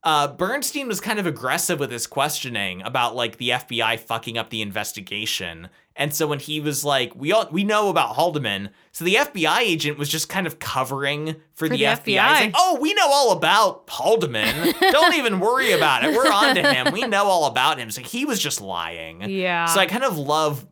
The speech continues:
Speaker 1: backtracking and seeing, like, where this all went wrong.
Speaker 2: Mm-hmm.
Speaker 1: But Woodward meets with Deep Throat,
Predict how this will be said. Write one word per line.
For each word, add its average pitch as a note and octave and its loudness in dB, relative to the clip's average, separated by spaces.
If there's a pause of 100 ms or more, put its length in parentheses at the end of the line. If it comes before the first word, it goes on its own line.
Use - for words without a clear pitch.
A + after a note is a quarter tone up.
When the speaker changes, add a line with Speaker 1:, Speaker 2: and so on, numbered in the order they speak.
(320)
Speaker 1:
backtracking A#2+ -2
and G#2+ -8
seeing, A2 -4
like, G2 -10
where G2+ -6
this G#2+ -8
all G2 -4
went G2+ -8
wrong. E2+ -10
Speaker 2:
Mm-hmm. F#3+ -6
Speaker 1:
But F3 -2
Woodward G3 -2
meets C#3+ -6
with A#2 -6
Deep C3+ -8
Throat, F2+ -8